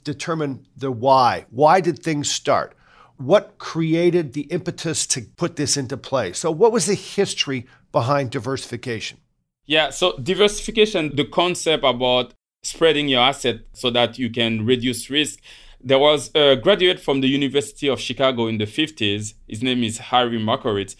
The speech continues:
Speaker 2: So he did some research on that. He discovered that you could actually diversify your asset. When you do that, you could reduce risk, but you are not necessarily sacrificing return, which is amazing because people will think that if you are spreading your asset across different assets,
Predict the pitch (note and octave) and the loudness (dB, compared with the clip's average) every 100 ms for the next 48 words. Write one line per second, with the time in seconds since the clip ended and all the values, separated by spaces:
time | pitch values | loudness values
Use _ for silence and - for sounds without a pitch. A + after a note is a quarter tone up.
0 | - - - E3 E3+ A3+ - D#3 C#3+ C#3 | -20 -8 0 0 0 -2 0 0 0 -2
1 | - C3+ B2+ G#2 G2 F#2+ - _ - - | 0 0 0 -4 -2 -4 -6 _ -20 -6
2 | C#3 A#2+ D3+ - F3+ F3+ C#3 C3 B2+ - | -4 -4 -4 -4 -2 -2 2 2 2 -4
3 | - - B2+ C#3 D#3 - D#3 - E3+ D3+ | -20 -12 -6 -2 0 0 0 -2 -2 0
4 | D3 D3 - - G#2 C#3 D#3 - G3 F3+ | 0 -2 -6 -8 -4 -2 -2 -4 -2 2
5 | D#3 C3 D#3 - B2 B2+ B2 B2 C3+ D#3 | 4 4 2 0 -4 0 0 0 -2 0
6 | B2+ A#2+ A#2 A#2+ C3 C#3 C3+ A#2 C#3 E3+ | -2 -2 -6 -4 -2 -2 -4 -4 0 0
7 | D3+ - _ _ - C#3 C#3 E3 D3+ D#3+ | 0 -4 _ _ -2 -2 2 2 4 2
8 | G3 D#3+ D#3+ D#3+ D3 D3 - G#2+ C3 A#2+ | 2 0 -4 -2 -2 -2 -2 -2 -2 0
9 | A2+ A#2 A#2 G#2 G2+ G#2+ F#2+ - - C#3 | 0 0 -2 -2 -2 -4 -4 -8 -8 -4
10 | F#3 C#3+ A#2 C#3+ A#2 G#2 G2+ A2+ B2 A#2 | 0 2 4 2 0 -4 -6 -2 -2 -2
11 | B2+ D3+ D#3+ C#3 A#2 C#3 C3+ A#2 A2+ A#2 | -4 0 0 0 0 0 2 0 0 -4
12 | A2+ A#2+ A2+ - C3+ C#3 B2+ A2 A2+ A#2+ | -2 -4 -2 -2 -2 0 0 -2 -4 -6
13 | A2 G#2+ G#2 G2+ G#2+ G#2+ G#2+ G2 - E3+ | -8 -4 -4 -4 -10 -10 -8 -6 -2 -2
14 | - A#2+ A#2+ | 0 -2 -2